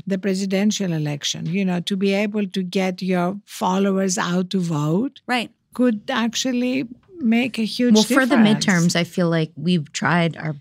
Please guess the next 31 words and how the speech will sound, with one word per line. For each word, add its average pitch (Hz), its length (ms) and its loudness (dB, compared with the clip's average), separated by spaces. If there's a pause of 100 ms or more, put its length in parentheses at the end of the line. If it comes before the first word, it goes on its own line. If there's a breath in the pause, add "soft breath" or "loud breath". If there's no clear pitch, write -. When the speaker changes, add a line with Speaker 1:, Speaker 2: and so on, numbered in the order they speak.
Speaker 3:
best 160 280 0 (320)
personally, 170 560 2
and 156 160 2
you 156 80 2
did 151 300 -4
with 156 140 -2
Generator. 160 480 -2
Speaker 2:
And 240 180 2
even 285 260 2
November, 226 600 0
I'm 220 100 2
like, 208 160 0
"These 240 180 -2
local 233 220 -2
elections 294 400 -4
are 208 140 -10
so - 560 -4
important." 202 420 -2
Local 202 260 -2
elections 262 400 -2
are 220 100 -4
how 202 160 -4
the 202 100 -6
whole 196 280 -6
Congress 190 460 -4
is - 80 -6
put - 180 -12
together, - 300 -10
state 180 340 -4
senates 180 400 -4
and 160 200 -6